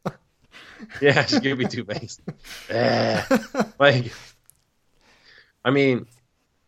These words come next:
Speaker 1: but the more I thought about it, the more I was like, "Yes, this does need to happen.
Speaker 2: <laughs>
Speaker 1: Lindsay Lohan does need to be Batgirl." Don't get me wrong.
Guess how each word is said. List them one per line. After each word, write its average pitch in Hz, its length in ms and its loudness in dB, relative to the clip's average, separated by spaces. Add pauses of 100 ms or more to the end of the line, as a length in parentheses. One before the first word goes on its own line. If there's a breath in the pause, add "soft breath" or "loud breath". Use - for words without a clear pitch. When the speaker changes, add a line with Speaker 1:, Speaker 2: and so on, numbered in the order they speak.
(200)
Speaker 1:
but 139 100 0
the 151 80 4
more 214 160 8
I 190 60 6
thought 123 220 4
about 175 220 2
it, 214 140 -6 (160)
the 110 60 -8
more 151 180 4
I 175 40 6
was 135 140 2
like, 117 240 2 (320)
"Yes, 107 580 0 (440)
this 156 260 0
does 120 400 2
need 107 180 -8
to - 80 -6
happen. 82 440 -4 (140)
Speaker 2:
<laughs> 156 140 -4
Speaker 1:
Lindsay 170 280 4
Lohan 156 380 8
does 135 300 6
need 123 140 -2
to 107 60 -2
be 98 80 -4
Batgirl." 87 480 0 (200 loud breath)
Don't 190 200 6
get 220 100 -2
me 214 80 4
wrong. 156 300 6